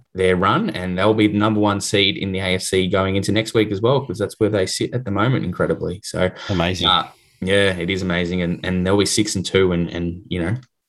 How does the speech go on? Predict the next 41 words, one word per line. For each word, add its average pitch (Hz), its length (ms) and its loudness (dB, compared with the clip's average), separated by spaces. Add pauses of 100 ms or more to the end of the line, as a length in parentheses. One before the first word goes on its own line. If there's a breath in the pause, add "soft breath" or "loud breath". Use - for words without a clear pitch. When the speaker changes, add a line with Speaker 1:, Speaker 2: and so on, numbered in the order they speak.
(220)
Speaker 1:
hard 110 240 0
to 98 60 -8
catch - 360 -6
and, 80 260 -8
and, 82 300 -8
you 87 140 -6
know, 78 80 -6
in 92 240 -6
terms 82 220 -2
of 82 140 -4 (400)
getting 90 200 -2
into 82 240 -4
at 73 80 -4
least 90 240 -4
the - 60 -6
playoff, 87 520 -6
um, 80 460 -4
a 82 60 -4
wild 87 260 2
card 78 180 -2
berth. 82 300 0
So, 82 260 -4 (760 loud breath)
which 110 120 0
is 117 120 0
good 131 140 2
to 120 80 0
see 139 320 4
for, 101 460 0
you 95 80 -2
know, 92 140 0
the 107 80 -2
franchises 95 480 2
that 80 80 -2
haven't 95 160 -6
been 92 200 0
there 95 120 0
for - 140 -6
a 90 40 -4
few 92 160 -4
years. 92 440 0
Um, 87 520 -2